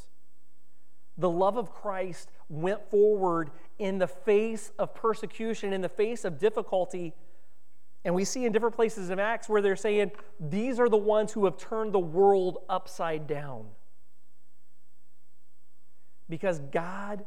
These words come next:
worked through them in spite of the difficulties. They faced the difficulty of false teaching. Uh, and you read Paul's letters to Timothy,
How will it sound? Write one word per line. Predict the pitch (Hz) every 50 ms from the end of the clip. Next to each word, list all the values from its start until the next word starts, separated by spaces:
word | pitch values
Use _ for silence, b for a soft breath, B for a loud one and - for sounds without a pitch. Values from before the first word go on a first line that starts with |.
| - -
worked | - 151 147 170 185 190 190 180 185 - - - - - - -
through | 170 170 190 208 202
them | 170 170 165 160 151 156 -
in | - 175 165
spite | 147 - - - 170 160 165 165
of | 160 160
the | 160
difficulties. | 139 151 143 - 165 - - 127 113 - - 139 - - - - - - - - - - - - - - - - - - - - - - - - - - - - - - - - - b b b b b b b b b b -
They | 180 208 208
faced | 254 254 254 - -
the | 247
difficulty | 208 180 240 - - - 233 226 220 240 220 196
of | 175 -
false | 208 185 185 175
teaching. | - - 185 175 160 - 160 139 135 123 - - - - - - - - - b b b b b b b b b
Uh, | 160
and | 151 156 160 165 170
you | 170 170 185
read | 185 202 208 208 165 -
Paul's | - - 208 202 208 175 165
letters | 190 196 190 190 185 165
to | - - 165
Timothy, | - - 185 185 180 175 - 180 165 143 151